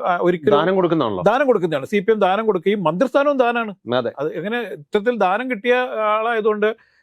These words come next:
Speaker 1: ഏ, ഭരണത്തിൽ നിന്ന് പോവോ എന്നൊക്കെയുള്ള ഭയം അദ്ദേഹത്തിനുണ്ട്. കാരണം ശരത്
Speaker 2: അല്ല, എ കെ
Speaker 1: പവാർ
Speaker 2: ശശീന്ദ്രൻ വേണമെങ്കിൽ അതിനുവേണ്ടി പി സി ചാക്കോയെയും, ഏ, തോമസ് കെ
Speaker 1: തള്ളിപ്പറയും.
Speaker 2: തോമസിനെയും തള്ളിപ്പറയും.
Speaker 1: തള്ളിപ്പറയും. അതൊക്കെ തള്ളിപ്പറയും.
Speaker 2: തുടരും.
Speaker 1: അതെ.
Speaker 2: മന്ത്രിയായി.
Speaker 1: തള്ളിപ്പറയും, മന്ത്രിയായി തുടരുകയും ചെയ്യും. പക്ഷേ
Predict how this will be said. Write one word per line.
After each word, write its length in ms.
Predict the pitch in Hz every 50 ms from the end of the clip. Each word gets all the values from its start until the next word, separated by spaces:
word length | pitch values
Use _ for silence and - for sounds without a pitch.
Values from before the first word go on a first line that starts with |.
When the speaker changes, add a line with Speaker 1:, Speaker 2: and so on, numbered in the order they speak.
| _ -
Speaker 1:
ഏ, 60 | 160 165 170 170 175 175 180 180 175 160
ഭരണത്തിൽ 400 | 156 160 165 160 180 180 - 190
നിന്ന് 120 | 180 202
പോവോ 500 | 180 170 175 175 180 180 180 180 180 156
എന്നൊക്കെയുള്ള 320 | 156 165 165 156 - 160 165
ഭയം 240 | 151 147 147 160 165
അദ്ദേഹത്തിനുണ്ട്. 520 | 156 160 156 143 160 151 147 143 143 143 -
കാരണം 280 | 127 131 135 160 160 - _ _ _ _ _ _ -
ശരത് 220 | - 151 151 190
Speaker 2:
അല്ല, 20 |
എ 100 | 208 190
കെ 100 | 180 254
Speaker 1:
പവാർ 180 | 247 233 226 -
Speaker 2:
ശശീന്ദ്രൻ 420 | - 180 165 - 202 190 196 208
വേണമെങ്കിൽ 560 | 202 190 190 185 185 185 185 180 190 190 196 202 _ _ _ _ - -
അതിനുവേണ്ടി 440 | 123 123 147 156 160 165 165 165 170
പി 180 | 151 160 143
സി 140 | 127 - -
ചാക്കോയെയും, 520 | 143 - 165 156 147 147 165 156 156 156 160
ഏ, 200 | 170 170 180 185
തോമസ് 680 | 185 180 - - 139 139 135 131 127 127 127 123 110 -
കെ 60 | 123
Speaker 1:
തള്ളിപ്പറയും. 360 | 196 208 226 - 208 185 170
Speaker 2:
തോമസിനെയും 400 | 175 175 185 170 214 226 240 226
തള്ളിപ്പറയും. 340 | 196 147 123 156 190 190 -
Speaker 1:
തള്ളിപ്പറയും. 280 | 156 147 117 95 101
അതൊക്കെ 180 | 151 190 208 247
തള്ളിപ്പറയും. 380 | 247 220 202 165 170 139 110 -
Speaker 2:
തുടരും. 300 | 170 160 151 151 131 110 - 131
Speaker 1:
അതെ. 160 | 127 113 95 _ -
Speaker 2:
മന്ത്രിയായി. 440 | 135 139 135 135 127 110 92 - 175
Speaker 1:
തള്ളിപ്പറയും, 500 | 214 214 220 233 240 214 214 233 247 240 302
മന്ത്രിയായി 340 | 247 220 226 220 214 220 220
തുടരുകയും 360 | 208 220 196 214 208 220 208
ചെയ്യും. 160 | 160 139 127
പക്ഷേ 300 | - 180 170 - - 262